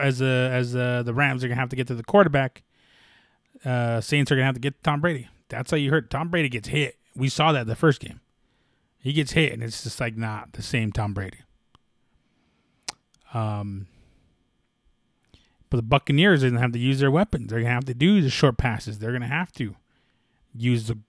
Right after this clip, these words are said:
use Gronk and Bate. Um, is it Howard? O J Howard playing? I don't remember. They're gonna have to use these screens with,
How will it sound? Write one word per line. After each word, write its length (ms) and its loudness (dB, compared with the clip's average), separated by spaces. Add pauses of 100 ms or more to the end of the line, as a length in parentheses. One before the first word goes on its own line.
(140)
use 240 0
Gronk 480 4
and 180 -4
Bate. 440 0 (680)
Um, 600 -4 (1400)
is 140 -6
it 60 -6
Howard? 280 0
O 120 8
J 120 2
Howard 320 0
playing? 240 0
I 40 0
don't 80 2
remember. 400 -2 (320)
They're 120 -2
gonna 100 2
have 120 0
to 80 -2
use 240 6
these 160 2
screens 360 -6
with, 320 -12